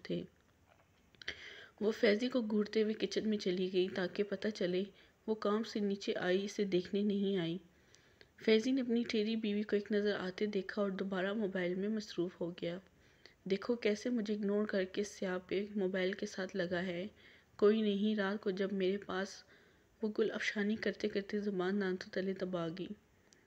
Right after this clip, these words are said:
एक तो मेरी ज़ुबान पता नहीं क्यों सही काम नहीं करती, इसकी ज़ुबान की वजह से ही फैज़ी इससे नाराज़ हुआ था।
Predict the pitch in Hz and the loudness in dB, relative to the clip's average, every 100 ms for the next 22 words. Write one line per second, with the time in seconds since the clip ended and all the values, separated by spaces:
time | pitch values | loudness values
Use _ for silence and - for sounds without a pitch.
0 | _ 220 220 277 247 208 208 190 190 196 | _ -2 -2 -2 0 0 0 0 0 0
1 | 208 202 202 202 202 202 214 226 190 185 | -2 -2 0 2 0 -2 -4 -2 0 0
2 | - 175 185 196 190 180 180 180 190 202 | 0 -2 0 0 0 0 -4 -4 -6 -8
3 | - _ 208 - 226 202 190 185 214 220 | -12 _ -8 -4 -2 0 0 0 0 0
4 | 185 196 196 190 202 202 175 185 196 - | 0 0 -2 -2 -4 0 0 0 -6 -4
5 | 196 185 180 175 185 185 165 160 180 | -2 0 0 -2 -4 -2 -2 -2 -6